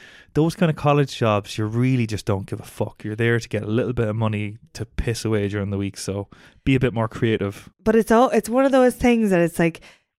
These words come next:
Speaker 1: someone's given out
Speaker 2: Mm.
Speaker 1: to somebody as if they own the fucking company.
Speaker 2: Yeah.
Speaker 1: So that kind of way.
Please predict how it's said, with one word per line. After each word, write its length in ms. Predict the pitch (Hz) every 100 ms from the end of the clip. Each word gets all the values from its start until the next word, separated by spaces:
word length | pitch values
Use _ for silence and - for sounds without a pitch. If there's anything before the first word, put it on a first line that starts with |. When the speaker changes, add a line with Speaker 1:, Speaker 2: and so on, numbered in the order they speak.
| _
Speaker 1:
someone's 460 | 180 202 226 220 196
given 340 | 180 196 175
out 300 | 175 156 135 - - - _
Speaker 2:
Mm. 300 | 120 107 98
Speaker 1:
to 160 | 113 170
somebody 460 | 180 170 156 147 -
as 120 | 170 175
if 180 | 175
they 140 | 170 160
own 320 | 160 160 170
the 80 | 156
fucking 380 | 165 147 147 139
company. 580 | 151 160 156 139 175 _
Speaker 2:
Yeah. 140 | 127 104
Speaker 1:
So 80 | 175
that 140 | 185
kind 120 | 208
of 60 | 190
way. 200 | 143